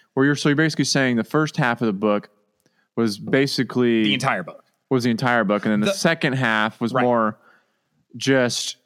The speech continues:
Speaker 1: kind of, kind of talking about the first half, but then only just talking about things that he thinks are important that you should worry about.
Speaker 2: Like his other ideas.
Speaker 1: Yeah.
Speaker 2: It was like this. The book,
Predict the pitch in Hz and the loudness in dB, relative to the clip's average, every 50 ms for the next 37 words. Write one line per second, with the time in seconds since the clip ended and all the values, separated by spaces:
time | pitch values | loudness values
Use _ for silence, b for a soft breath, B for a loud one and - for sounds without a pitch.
0 | _ _ - - - 131 123 127 135 131 127 117 107 - - - - - 147 127 | _ _ -12 -6 -2 0 0 2 2 0 0 -2 -4 -6 -12 -16 -10 -6 -2 0
1 | 123 131 139 131 - - 135 127 127 - 143 131 120 131 127 127 117 127 120 - | 0 0 0 -2 0 0 0 0 0 -2 -4 -2 0 0 0 0 -2 -4 -6 -2
2 | 139 127 127 123 - 139 127 127 131 127 120 104 - 113 110 107 104 101 113 123 | 0 0 0 0 -2 0 0 0 0 0 -2 -2 0 0 0 0 0 0 0 0
3 | 127 127 123 117 101 117 110 - 127 113 110 104 117 110 101 107 104 98 - - | 0 0 0 0 -2 -2 -4 0 0 0 0 0 -2 0 0 2 0 0 0 -2
4 | 113 110 101 107 107 113 113 - 117 110 - - 104 101 101 - - 117 110 98 | -2 -2 0 0 0 -2 -2 -2 -4 -6 -4 -4 -4 -4 -4 -2 -2 -2 0 0
5 | 98 98 92 101 92 - 104 92 95 90 90 82 80 71 64 58 - 120 120 143 | -2 -2 -2 -4 -4 -4 -4 -4 -2 -2 -2 -4 -4 -4 -2 -2 -2 -2 -4 -4
6 | 135 139 135 120 113 107 98 92 95 - _ _ - _ - 117 107 85 - - | -4 -4 -4 -4 -4 -6 -6 -10 -14 -20 _ _ -20 _ -6 -4 -4 -4 -4 -6
7 | - - 165 156 165 160 160 143 139 113 110 117 123 131 170 180 170 123 117 - | -6 -4 -4 0 0 -2 -2 -2 -4 -4 -4 -6 -6 -4 -4 -4 -4 -4 -2 0
8 | 208 269 320 277 165 131 127 - - - | 0 2 2 2 0 -4 -6 -8 -16 -20